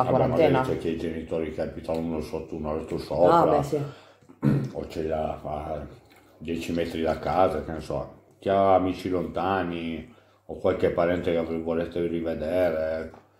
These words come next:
Speaker 1: qualche amico caro che vi fa piacere, quando lo vedete cosa, cosa fate con loro?
Speaker 2: Eh.
Speaker 1: Queste
Speaker 2: Davvero.
Speaker 1: cose qua.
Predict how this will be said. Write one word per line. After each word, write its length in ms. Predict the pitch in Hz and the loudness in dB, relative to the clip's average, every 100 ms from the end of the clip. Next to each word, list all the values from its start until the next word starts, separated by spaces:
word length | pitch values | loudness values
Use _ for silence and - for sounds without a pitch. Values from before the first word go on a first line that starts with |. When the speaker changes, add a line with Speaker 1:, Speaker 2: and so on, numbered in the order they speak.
| _ - | _ -12
Speaker 1:
qualche 220 | 82 98 | -6 -2
amico 340 | 92 92 90 | 0 0 0
caro 600 | 82 95 92 90 85 85 82 | 4 6 6 4 4 0 -2
che 80 | 85 | -4
vi 100 | 80 | -4
fa 140 | 90 | -6
piacere, 720 | 78 80 82 85 92 87 82 | -6 -8 -6 -2 0 0 -4
quando 240 | - 82 85 | -6 -4 0
lo 120 | 87 | 4
vedete 440 | 90 90 101 98 | 4 4 4 2
cosa, 560 | - 90 87 85 85 80 - - _ _ _ _ _ _ _ - - | -2 -2 0 0 -4 -6 -12 -20 _ _ _ _ _ _ _ -20 0
cosa 340 | 101 95 95 | 2 6 4
fate 300 | 92 101 98 | 6 4 2
con 220 | 98 87 | 2 2
loro? 600 | 80 95 107 78 71 67 - - - - _ _ _ _ _ _ _ _ _ _ _ - | 6 8 8 6 0 -6 -10 -20 -20 -20 _ _ _ _ _ _ _ _ _ _ _ -4
Speaker 2:
Eh. 260 | 139 135 - - - _ _ - - - - - - - - - - - - - - _ _ _ _ _ _ _ _ _ - | 0 0 -4 -16 -18 _ _ -8 -6 -6 -10 -20 -12 -6 -6 -4 -2 -2 -2 -18 -20 _ _ _ _ _ _ _ _ _ -6
Speaker 1:
Queste 220 | - 139 | 2 4
Speaker 2:
Davvero. 240 | 131 127 | 6 4
Speaker 1:
cose 120 | 127 - | 4 2
qua. 340 | - - - | 0 0 -2